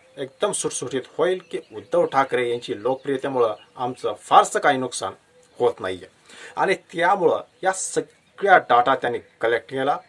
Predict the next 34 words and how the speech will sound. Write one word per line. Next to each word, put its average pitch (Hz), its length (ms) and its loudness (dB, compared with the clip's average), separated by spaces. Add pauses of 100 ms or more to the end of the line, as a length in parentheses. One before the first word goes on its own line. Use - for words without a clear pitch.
(400)
आणि 135 260 -2
त्यामुळं 160 400 2 (260)
ज्या 190 100 4
जागा 165 300 2
आपण 170 300 2
जिंकू 139 540 -10
शकतो, - 580 0 (1120)
त्या 185 200 6
जागा 160 300 2
जास्तीत 139 340 -4 (100)
जास्त 175 360 -2
करून 147 200 2
त्यांनी 135 380 -2
आपल्याकडे 117 540 -2 (120)
घेतल्या 160 400 -2
खरा, 127 140 -4 (540)
परंतु 135 220 -10 (120)
यामध्ये 180 400 4
उद्धव 131 360 -2
ठाकरे 143 300 0
यांच्या 127 220 -2
विरोधामध्ये 131 460 0
आपली 117 160 -4
थेट - 300 -6
लढत 104 440 0
होणार 170 240 0
नाही. 196 160 -4 (440)
कारण 147 160 2
उद्धव 117 360 0
ठाकरे 180 320 2
ज्या 131 160 2
जागा 120 240 0
लढवत 120 480 2
आहेत, 165 180 4